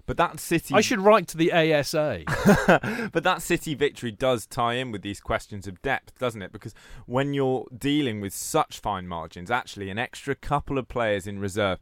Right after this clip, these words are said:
Speaker 1: can make all the difference. And it's gonna be fine margins tonight in the League One playoff semi-final second leg, by the looks of things, between Charlton and Doncaster.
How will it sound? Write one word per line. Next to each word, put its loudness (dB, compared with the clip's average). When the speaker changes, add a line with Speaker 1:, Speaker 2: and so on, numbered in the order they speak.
Speaker 1:
can -2
make 0
all 0
the -4
difference. -4
And -8
it's -14
gonna -6
be -4
fine -2
margins -2
tonight -6
in -6
the -4
League 0
One -6
playoff -4
semi-final -6
second -6
leg, 0
by 0
the -2
looks 0
of -8
things, -6
between -12
Charlton -8
and -6
Doncaster. -4